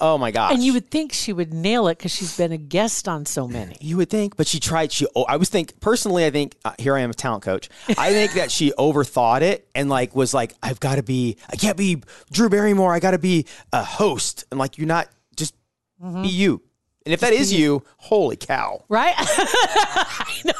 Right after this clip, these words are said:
Speaker 2: it. 'Cause you're right, though, 'cause that's why people are tuning in, is they're expecting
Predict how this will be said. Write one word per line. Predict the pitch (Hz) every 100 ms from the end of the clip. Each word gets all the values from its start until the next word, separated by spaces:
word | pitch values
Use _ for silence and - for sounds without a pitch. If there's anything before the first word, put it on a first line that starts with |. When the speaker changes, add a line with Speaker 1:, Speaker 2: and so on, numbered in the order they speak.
| -
Speaker 2:
it. | - - - 190
'Cause | - 226
you're | 226 208
right, | 220 262
though, | - 123 - _ _ _
'cause | - 190
that's | 208 -
why | 170
people | 175 160 151
are |
tuning | 143 - 147 139
in, | 165 180 87 - _ _ _
is | 165 156
they're | 151 139
expecting | - - 170 185 151 135